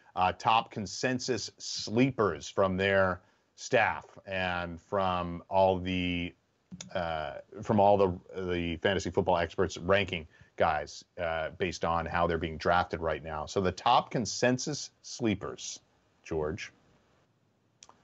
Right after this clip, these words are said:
Gardner Minshew came in as the top consensus sleeper amongst all players that he ha-, is being drafted far lower than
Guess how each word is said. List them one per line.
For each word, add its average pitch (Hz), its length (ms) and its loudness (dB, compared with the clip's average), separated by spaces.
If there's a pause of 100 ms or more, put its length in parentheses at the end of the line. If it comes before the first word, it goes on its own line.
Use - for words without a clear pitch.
(800)
Gardner 110 340 4
Minshew 87 480 -2 (160)
came 80 220 -4
in 76 120 -6
as 76 100 -8
the 76 100 -10
top 80 360 2
consensus 80 560 -6
sleeper 78 380 -4
amongst 80 500 -2
all 92 280 8
players 82 680 -2 (1000)
that 80 180 2
he 90 220 0
ha-, 87 160 0
is 82 200 -4
being 87 260 0
drafted 82 560 2
far 87 400 4
lower 80 440 -2
than 76 420 -6